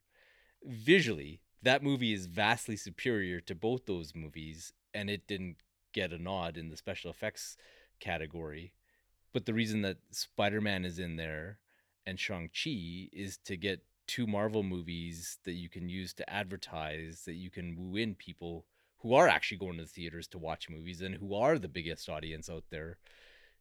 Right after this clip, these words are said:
to tune into your broadcast. And yeah, oh, maybe I'll see Tom Holland and maybe he'll drop a nugget about what's happening with the next Spider-Man movie or whatever, right? So it's a bit of a game that they play and stuff. And at the end of the day, it's just a big Hollywood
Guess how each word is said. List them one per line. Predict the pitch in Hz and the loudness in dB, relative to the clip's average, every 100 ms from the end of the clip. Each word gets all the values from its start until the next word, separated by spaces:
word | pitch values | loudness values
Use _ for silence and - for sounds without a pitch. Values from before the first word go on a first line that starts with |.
| _ _ | _ _
to | 117 | -4
tune | - 113 107 | -2 0 0
into | 98 - | -2 -2
your | 101 | -4
broadcast. | 82 80 85 - 95 107 - | 0 -2 -2 -4 -4 -6 -8
And | 92 90 87 82 | -8 -8 -8 -8
yeah, | 151 185 131 | -6 -6 -6
oh, | 208 233 | -6 -6
maybe | 190 165 | -6 -6
I'll | 165 | -6
see | - 165 | -6 -6
Tom | - 165 | -2 0
Holland | 165 165 147 104 | 0 0 0 -2
and | 101 | -4
maybe | 107 123 123 | -4 -4 -2
he'll | 117 | -4
drop | 117 117 123 | 0 0 2
a | |
nugget | 113 123 98 | 0 0 0
about | 85 87 85 - _ | 0 -2 -4 -8 _
what's | 98 92 | -8 -6
happening | 101 98 - 95 90 | -4 -6 -6 -8 -6
with | 92 _ | -8 _
the | 92 90 92 | -8 -6 -6
next | 92 98 - | -4 -6 -6
Spider-Man | - 107 87 82 85 | -4 -4 -4 -6 -6
movie | 82 82 | -6 -6
or | 80 | -6
whatever, | 80 76 69 | -6 -6 -6
right? | 80 104 | -6 -6
So | - 98 87 - - - - - - | -4 -4 -6 -8 -20 -20 -20 -20 4
it's | 233 226 | 8 8
a | |
bit | 175 143 | 10 8
of | 120 | 8
a | 95 | 4
game | 90 92 98 | 0 0 0
that | 92 | -4
they | 101 | -8
play | - 101 95 | -8 -4 -2
and | 92 | -2
stuff. | - 92 101 - | -6 -4 -4 -4
And | 98 95 95 98 117 | -6 -6 -6 -10 -6
at | - 170 | -4 -4
the | 92 | -6
end | 78 82 | -6 -8
of | 78 | -10
the | |
day, | 78 73 82 | -12 -10 -6
it's | 85 - | -6 -8
just | 95 - | -10 -10
a | 80 | -8
big | 90 80 | -8 -8
Hollywood | - 82 85 82 82 | -10 -6 -6 -6 -8